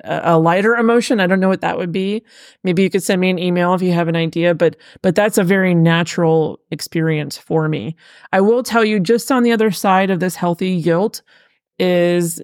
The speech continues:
if the, if the guilt experience is negative enough, then you have the antidote is people pleasing. And so you're, you're doing and saying things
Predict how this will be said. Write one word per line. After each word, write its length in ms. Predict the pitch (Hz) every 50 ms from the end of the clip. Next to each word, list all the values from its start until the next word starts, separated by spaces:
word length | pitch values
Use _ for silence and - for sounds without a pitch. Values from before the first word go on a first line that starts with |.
| - -
if 220 | - 185 156 -
the, 280 | - 180 170 - - -
if 120 | - -
the 120 | - 180
guilt 300 | 160 151 202 220 226 208
experience 720 | 196 160 - - - - 180 175 175 185 180 180 180 165 -
is 180 | 175 165 160
negative 400 | - 165 165 160 180 170 180 165 -
enough, 680 | - 170 160 156 156 156 160 226 320 - - - _ _ _ _ _ _ _ _ _ _ _
then 280 | - 175 180 190 190 190
you 100 | 185 185
have 580 | 175 175 180 180 175 175 175 175 170 165 175 185
the 140 | 180 -
antidote 640 | - 214 196 202 208 190 165 185 175 170 165 - - -
is 300 | 117 131 180 165 156 -
people 380 | - - 220 208 - 185 165
pleasing. 520 | - - - 160 151 147 - 131 147 160 160
And 160 | 151 160 151
so 140 | - 175 170
you're, 320 | 165 165 165 165 160 165
you're 180 | - - 180 165
doing 380 | 147 214 226 226 220 208 185 165
and 120 | 160 151
saying 420 | - - 185 185 185 185 185 185
things 540 | 165 - 175 170 165 160 160 160 165 160 -